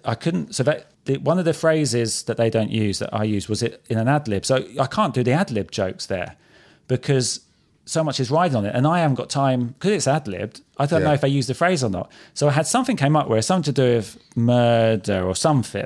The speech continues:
Speaker 1: I can't remember exactly what it was, something to do with a hobby, maybe it was, like, murder podcast or something. And I went, "All right, I'll have a stab at it." They don't use that phrase, "I'll have a stab at
Speaker 2: Oh,
Speaker 1: it."
Speaker 2: so they just thought
Speaker 1: So
Speaker 2: you
Speaker 1: they
Speaker 2: were
Speaker 1: just, it's just face value.
Speaker 2: <laughs> Talking
Speaker 1: It
Speaker 2: about
Speaker 1: was,
Speaker 2: stabbing.
Speaker 1: thought it
Speaker 2: Yeah.
Speaker 1: just didn't make any sense.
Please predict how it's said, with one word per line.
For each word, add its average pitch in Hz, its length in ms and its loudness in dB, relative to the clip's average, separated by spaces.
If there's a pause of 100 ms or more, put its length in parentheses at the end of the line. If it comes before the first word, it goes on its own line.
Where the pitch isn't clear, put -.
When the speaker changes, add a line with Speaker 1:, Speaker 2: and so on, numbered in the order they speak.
Speaker 1:
I - 60 -6
can't 165 140 0
remember 151 200 2
exactly 123 280 -2
what 110 80 0
it 101 80 0
was, 92 160 -4
something 120 160 -6
to 120 60 -4
do - 20 -2
with 101 80 -6
a - 20 -18
hobby, 98 280 -4
maybe 101 260 -2
it - 60 -4
was, 101 120 -6
like, 95 340 -6
murder 101 320 -2
podcast - 400 -8
or 95 40 -6
something. 98 380 -4 (500)
And 110 200 -2 (100)
I 120 180 2
went, 110 260 2 (140)
"All 120 80 2
right, 107 240 0
I'll 113 80 -2
have 107 80 0
a 98 40 -8
stab 95 280 -4
at - 80 -6
it." 110 220 -4 (560)
They 185 180 -2
don't 180 240 -2
use 147 300 0
that 143 300 0 (220)
phrase, 143 640 -2 (280)
"I'll 123 100 0
have 117 120 2
a 110 40 -4
stab - 280 -2
at - 80 -8
Speaker 2:
Oh, 104 40 -6
Speaker 1:
it." 107 80 -2
Speaker 2:
so 87 60 -8
they 90 120 -8
just 92 280 -6
thought 87 220 -2
Speaker 1:
So 95 80 2
Speaker 2:
you 98 40 4
Speaker 1:
they 104 40 6
Speaker 2:
were 95 60 2
Speaker 1:
just, - 360 -2
it's 123 300 -2
just - 180 0
face 180 200 2
value. 208 400 0
Speaker 2:
<laughs> - 0 -
Talking 95 260 -2
Speaker 1:
It - 40 4
Speaker 2:
about - 20 4
Speaker 1:
was, 165 140 0
Speaker 2:
stabbing. 107 360 0
Speaker 1:
thought 233 160 4
it 214 40 4
Speaker 2:
Yeah. 202 40 2
Speaker 1:
just 190 140 0
didn't 170 120 2
make 135 180 2
any 117 160 4
sense. - 480 0